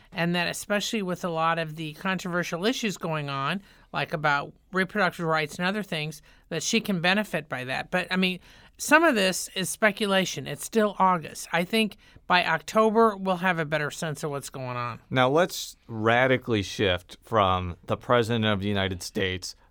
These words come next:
Speaker 2: to Saint Louis County's executive and government. How, how's that for a transition? It's probably making people dizzy.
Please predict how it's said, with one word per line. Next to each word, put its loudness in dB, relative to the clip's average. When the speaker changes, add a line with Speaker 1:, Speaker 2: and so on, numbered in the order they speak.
Speaker 2:
to 4
Saint 0
Louis 0
County's 0
executive -2
and -2
government. -2
How, 4
how's 2
that 2
for -2
a -4
transition? -6
It's -4
probably 4
making 2
people -2
dizzy. -4